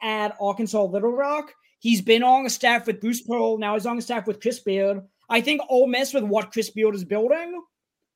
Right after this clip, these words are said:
I think Flanagan as the associate head coach is really gonna start getting looks to be a head coach for the second time. And it's not like he has no head coach experience. He does at Arkansas Little Rock.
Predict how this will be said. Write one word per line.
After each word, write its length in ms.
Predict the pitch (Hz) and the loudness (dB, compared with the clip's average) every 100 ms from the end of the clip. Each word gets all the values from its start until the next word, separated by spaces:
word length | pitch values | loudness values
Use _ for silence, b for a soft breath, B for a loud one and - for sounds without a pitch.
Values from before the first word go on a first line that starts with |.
| _ | _
I 80 | 240 | 0
think 240 | 233 262 - | 2 2 0
Flanagan 580 | 240 240 262 269 277 | -2 0 0 2 2
as 400 | 214 220 226 226 | 4 4 4 2
the 220 | 190 226 220 | -2 -2 0
associate 420 | 214 220 220 220 | 2 0 0 -4
head 160 | 208 | -4
coach 240 | 196 254 185 | -2 -2 -2
is 160 | 170 | -8
really 240 | 170 196 196 | -4 -2 -2
gonna 200 | 196 190 | -4 -6
start 320 | - 196 190 | -6 -4 -2
getting 280 | 196 190 185 | -2 -4 -4
looks 440 | 185 190 - - _ _ _ _ | -4 -4 -8 -20 _ _ _ _
to 100 | 262 | -2
be 220 | 196 240 | 0 4
a 160 | 226 208 | 4 2
head 300 | - 202 196 | -2 -4 0
coach 200 | 240 240 | 2 2
for 100 | 220 | 0
the 60 | 185 | -6
second 300 | 208 190 190 | -8 -8 -6
time. 380 | 190 185 185 190 b b | -6 -6 -10 -14 b b
And 160 | 262 | -2
it's 120 | 254 277 | 0 0
not 100 | 269 | 0
like 120 | 262 | 0
he 100 | 254 | 2
has 160 | 208 | 2
no 160 | 202 226 | 4 2
head 160 | 202 196 | 2 4
coach 200 | 220 196 | 4 4
experience. 380 | - 180 170 | -10 -12 -10
He 80 | 185 | -10
does 320 | 185 196 190 | -4 -2 0
at 80 | 190 | -2
Arkansas 340 | 180 180 185 185 | -2 -4 -6 -4
Little 260 | 214 220 | -2 -2
Rock. 300 | 185 156 - | -4 -10 -16